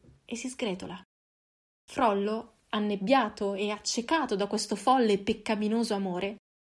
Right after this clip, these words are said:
perde la propria identità. "Io non so più cosa sono e se ragiono o se sogno." Sentimenti repressi che ora si sprigionano come un destino irreversibile e irrefrenabile,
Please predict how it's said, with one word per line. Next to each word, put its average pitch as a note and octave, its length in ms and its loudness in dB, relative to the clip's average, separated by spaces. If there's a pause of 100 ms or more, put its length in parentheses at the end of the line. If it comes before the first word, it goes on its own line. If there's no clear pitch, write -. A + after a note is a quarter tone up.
(220)
perde B3+ 300 2
la G#3+ 100 0
propria A3+ 260 -4
identità. F#3 520 -4 (640)
"Io A#3 200 2
non A#3 120 2
so A3+ 140 -4
più A3+ 140 -4
cosa G3+ 240 -2
sono G3+ 520 -4
e G#3 100 -2
se G3+ 200 -2
ragiono G3 380 0
o F#3+ 60 -4
se F#3 160 -8
sogno." F#3 480 -6 (880)
Sentimenti B3+ 560 4
repressi A3 540 0
che B3+ 120 0
ora D4 100 2
si C#4 140 -2
sprigionano A3+ 680 2
come G#3 180 -2
un G#3 120 0
destino B3 360 2
irreversibile G#3 760 2
e A3 60 4
irrefrenabile, G#3 1000 0